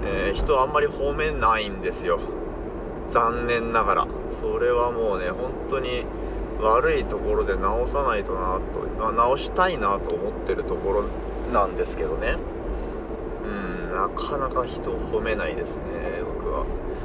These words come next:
人とか作品を褒めないですね。不自由ですね。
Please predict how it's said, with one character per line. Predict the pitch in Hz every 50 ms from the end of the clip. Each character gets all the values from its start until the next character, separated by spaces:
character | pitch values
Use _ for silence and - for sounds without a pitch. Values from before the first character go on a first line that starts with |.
| - - - -
人 | - - 101 98
と | - -
か | - - -
作 | - - - - 110
品 | - - - 95
を | 92 - - -
褒 | - - - -
め | 92 98 92
な | 85 67
い | - -
で | 80
す | - - -
ね。 | - 87 82 - - - - - - - - - - - - - - - - - - - - - - - - - - - - - - - - - - - - - - - - - - - - - - - - - - - - - - - - - - - - - - - -
不 | -
自 | - - 117 113 101
由 | 98 85 78 76 71 67 - 78
で | 62 -
す | - - -
ね。 | - - 78 90 80 76 76 73 71 65 58 62